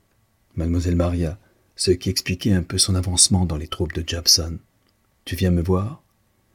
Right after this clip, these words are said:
Oui, et aussi te demander un service. Tu serais très,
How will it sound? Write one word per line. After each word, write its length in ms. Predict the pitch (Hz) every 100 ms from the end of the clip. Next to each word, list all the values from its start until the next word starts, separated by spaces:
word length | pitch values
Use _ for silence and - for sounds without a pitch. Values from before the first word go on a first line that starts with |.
| -
Oui, 220 | 113 101 - _ _ _ -
et 60 | 107
aussi 280 | 104 -
te 100 | -
demander 340 | 82 85 85 90
un 80 | 87
service. 640 | - 92 87 82 - - _ _ _ _ _ _ _ _
Tu 120 | -
serais 300 | 107 131 107
très, 480 | 104 - 104 98 92